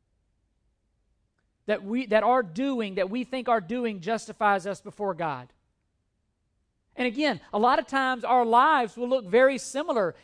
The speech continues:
The outflow will look very similar. One group, again, does it to God's glory, though. The other does it to their own glory. And that's where the rubber meets the road.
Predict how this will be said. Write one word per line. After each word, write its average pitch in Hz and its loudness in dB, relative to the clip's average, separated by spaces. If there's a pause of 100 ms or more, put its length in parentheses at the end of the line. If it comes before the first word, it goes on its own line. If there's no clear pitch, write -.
The 220 2
outflow 269 2
will 240 -2
look 220 -2
very 220 2
similar. 269 -2
One 226 -4
group, 269 -4
again, 233 -4
does 220 4
it 226 -8
to 214 -6
God's 202 4
glory, 233 4
though. 185 0 (240)
The 202 2
other 233 4
does 196 2
it 202 -6
to 208 -6
their 202 2
own 262 2
glory. 135 -6 (1300)
And 196 -10
that's 247 4
where 240 6
the 214 0
rubber 220 6
meets 208 -6
the 185 -14
road. 190 -4